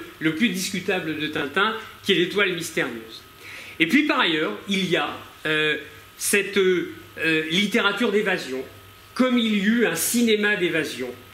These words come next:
au même moment, euh, pour ne pas parler, pour échapper à la censure,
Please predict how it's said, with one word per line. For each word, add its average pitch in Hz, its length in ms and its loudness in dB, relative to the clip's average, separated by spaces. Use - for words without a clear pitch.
au 151 80 2
même 160 320 2
moment, 143 320 0
euh, 147 280 2
pour 220 240 2
ne 190 120 4
pas 196 200 0
parler, 151 380 -4
pour 160 140 -4
échapper 160 280 -2
à 160 40 2
la 151 120 0
censure, 147 460 -10